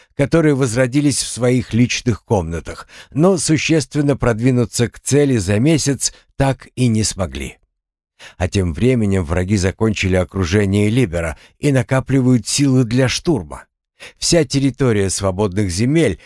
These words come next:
за исключением столицы, находится под контролем врага.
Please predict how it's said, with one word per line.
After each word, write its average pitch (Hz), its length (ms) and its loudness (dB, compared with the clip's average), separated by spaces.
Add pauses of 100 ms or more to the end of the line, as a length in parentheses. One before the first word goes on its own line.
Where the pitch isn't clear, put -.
(100)
за 101 220 0
исключением 113 720 0
столицы, 127 720 -2 (280)
находится 151 720 0
под 135 240 -2
контролем 104 680 0
врага. 110 440 -4